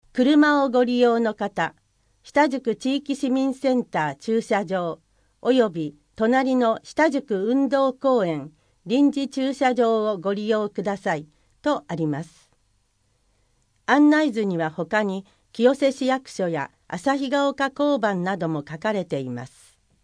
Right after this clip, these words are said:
案内図終わり。主なイベント、五つあります。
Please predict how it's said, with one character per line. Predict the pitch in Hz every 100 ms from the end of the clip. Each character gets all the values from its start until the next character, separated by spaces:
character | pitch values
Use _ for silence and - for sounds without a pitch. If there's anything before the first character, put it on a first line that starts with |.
| _ _ _ _ _ _ -
案 | 220 254
内 | 247 240
図 | 156 156 -
終 | 160
わ | 147
り。 | 135 143 _ _ _ _ _ _ _ _ _ _ _ _ _ _ _ _ _ _ _ _ _
主 | 247 311 320
な | 233 185
イ | 165
ベ | 190
ン | 202 190
ト、 | - 160 - _ _ _
五 | 190 202 330
つ | 320 220
あ | 175
り | 151
ま | 139
す。 | 160 -